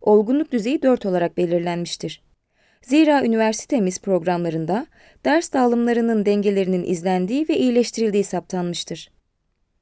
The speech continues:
Ancak sistematik, sürdürülebilir ve örnek gösterilebilir uygulamaların mevcut olduğuna ilişkin kanıtlar sunulamadığı için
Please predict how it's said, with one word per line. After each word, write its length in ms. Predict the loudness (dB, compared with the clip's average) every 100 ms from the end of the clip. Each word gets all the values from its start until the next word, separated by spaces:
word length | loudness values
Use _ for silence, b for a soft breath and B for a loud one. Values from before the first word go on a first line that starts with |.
| _ _ _ _ _ _ -2
Ancak 480 | 0 2 0 -2 -6
sistematik, 720 | -8 -6 -2 0 -2 -4 -10
sürdürülebilir 840 | -6 -4 -2 -2 -2 -2 -2 -2
ve 100 | 2
örnek 280 | 2 2 -2
gösterilebilir 680 | -4 -2 -2 -2 0 0 -2
uygulamaların 680 | 0 -2 0 2 2 2 0
mevcut 460 | 0 -2 -4 -6
olduğuna 340 | -2 0 0 0
ilişkin 400 | 0 -4 -4 -6
kanıtlar 520 | -2 -4 -2 -2 -2
sunulamadığı 720 | -2 -2 2 2 0 -2 -2
için 480 | -2 -6 -6 -6